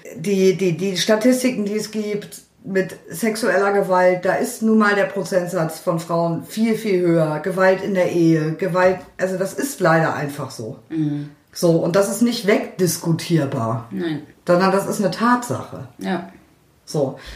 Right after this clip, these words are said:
Speaker 1: Und dass es Menschen gibt, die sich als Hauptaufgabe gemacht haben, Ärzte anzuzeigen, die ihrer Meinung nach Werbung für Schwangerschaftsabbrüche machen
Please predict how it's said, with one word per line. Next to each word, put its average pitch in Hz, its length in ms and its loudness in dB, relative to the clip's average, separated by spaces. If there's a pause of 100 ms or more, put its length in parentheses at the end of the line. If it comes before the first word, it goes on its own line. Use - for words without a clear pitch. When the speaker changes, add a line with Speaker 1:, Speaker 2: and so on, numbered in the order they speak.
(120)
Speaker 1:
Und 175 120 0
dass 214 120 4
es 247 120 -2
Menschen 254 360 2
gibt, 254 340 0
die 226 80 0
sich 214 180 -4
als 185 180 -2
Hauptaufgabe 196 580 2
gemacht 175 380 0
haben, 190 300 0 (360)
Ärzte 277 400 0
anzuzeigen, 160 840 -2 (180)
die 190 80 -6
ihrer 202 240 2
Meinung 190 300 0
nach 160 200 0
Werbung 233 380 4
für 220 120 -4
Schwangerschaftsabbrüche 160 1000 -2
machen 135 340 -2